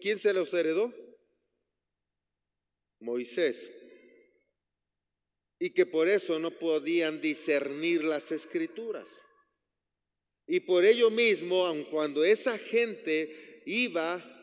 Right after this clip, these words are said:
y recibía un milagro, solo era por conveniencia el milagro. Pedía un milagro, pedía una sanidad, pero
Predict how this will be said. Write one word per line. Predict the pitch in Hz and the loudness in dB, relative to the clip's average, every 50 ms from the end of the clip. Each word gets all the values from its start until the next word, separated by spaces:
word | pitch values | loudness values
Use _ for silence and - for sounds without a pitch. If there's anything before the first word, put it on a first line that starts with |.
| - - - - - - - _ _ - | -20 -20 -20 -20 -20 -20 -20 _ _ 0
y | 190 185 180 | 4 4 6
recibía | 180 170 160 - - 156 143 156 196 214 | 6 4 2 0 -2 -4 0 2 4 4
un | 220 220 214 202 | 4 2 0 -2
milagro, | 190 180 185 208 214 202 180 151 143 135 135 143 151 165 165 - - - - - - - - - - - | 0 2 4 4 4 2 0 0 0 0 0 0 -2 -4 -8 -12 -18 -20 -20 -20 -20 -20 -20 -20 -20 -20
solo | - - - 214 220 214 208 | -6 0 2 4 4 4 4
era | 202 202 190 | 2 2 0
por | 202 - 185 170 147 - | -2 -2 -4 -4 -4 -4
conveniencia | 175 170 165 160 156 156 156 160 170 185 214 226 214 185 - - 151 139 | -4 -6 -4 -4 -4 -4 -2 -2 0 0 0 0 -2 -6 -6 -4 -4 -4
el | 139 | -4
milagro. | 143 143 143 143 151 175 196 196 180 143 110 87 - - - - - - _ _ _ _ - _ _ _ | -4 -6 -6 -4 -4 -4 -4 -4 -6 -6 -8 -8 -12 -16 -20 -20 -20 -20 _ _ _ _ -20 _ _ _
Pedía | - 196 190 185 170 156 208 226 240 233 208 | 4 8 8 8 6 6 2 2 4 4 4
un | 190 175 165 165 | 2 0 0 -2
milagro, | 165 160 160 170 180 190 190 190 190 202 185 | 0 0 0 0 0 0 2 2 2 0 2
pedía | 196 190 175 151 165 180 175 | 2 2 2 2 2 2 0
una | 175 180 175 170 | 0 -2 -4 -4
sanidad, | 156 - - 180 160 156 151 147 147 139 160 175 190 190 196 - - - - - - - | -6 -6 -6 -4 -4 -4 -4 -4 -4 -4 -4 -4 -4 -4 -6 -8 -12 -20 -20 -20 -14 -4
pero | - 185 185 185 175 175 175 175 180 175 - | 2 4 4 4 6 4 4 2 2 0 -4